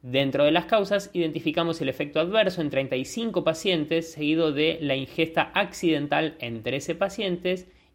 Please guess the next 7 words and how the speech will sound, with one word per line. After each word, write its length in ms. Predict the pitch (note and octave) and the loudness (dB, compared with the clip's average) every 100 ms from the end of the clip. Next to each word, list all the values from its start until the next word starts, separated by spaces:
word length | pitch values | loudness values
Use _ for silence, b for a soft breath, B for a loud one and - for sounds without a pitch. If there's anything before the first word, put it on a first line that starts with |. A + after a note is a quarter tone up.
| - | -10
y 260 | G#3 G#3+ - | -6 -6 -2
la 100 | E3+ | -2
ingesta 540 | D#3+ D#3+ F3 F3 F3 - | -2 0 0 2 0 0
intencional 960 | G#3 F#3+ F#3 F3 E3+ D#3 D#3 E3 D#3+ - | -8 -2 -2 0 -2 0 2 2 0 -4
en 320 | D3+ D#3 D#3 | -4 -4 -6
cinco 480 | - - D3 C#3 B2 | -16 -4 -2 0 -2
pacientes. 680 | A2+ - G#2+ G#2+ A2 - | -4 -10 -14 -14 -18 -20